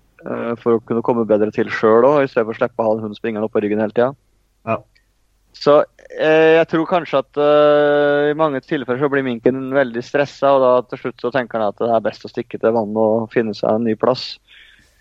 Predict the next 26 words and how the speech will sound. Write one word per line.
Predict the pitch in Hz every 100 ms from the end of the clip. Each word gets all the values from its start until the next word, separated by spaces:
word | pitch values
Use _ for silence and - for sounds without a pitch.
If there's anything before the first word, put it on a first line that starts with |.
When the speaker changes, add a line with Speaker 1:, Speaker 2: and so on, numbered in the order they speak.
| _ -
Speaker 1:
Og | 123
da | 139 135
er | 113
jo |
ofte | 127 - 117
minken | 110 101 - 113 110
også | - 107 110 113 110 -
fortapt, | 117 _ _ - 156 - -
da. | - - _ -
For | 117
han, | 113 117 110
Speaker 2:
Ja. | 120
Speaker 1:
han | 127
vet | 123 110 110
jo | 135 - 113
om | 113
en | 117 _ _ _
jæklig | 139 135 107 - 120
plass | - 135 -
i |
nærheten. | 123 107 113 - - _ _ _ _ _ _ _ _ _ _ _ _ _ _ _ _ _ _ _ -
Så | 135 120 127 127 127 127 127 123 _ _ _ _ _ _ _ _ _ _ _ _ _ _ _ _ -
mindre, | 143 139 139 147
mindre | 147 143 151
stress | - 147 151 -
og | 143 139 139 139 135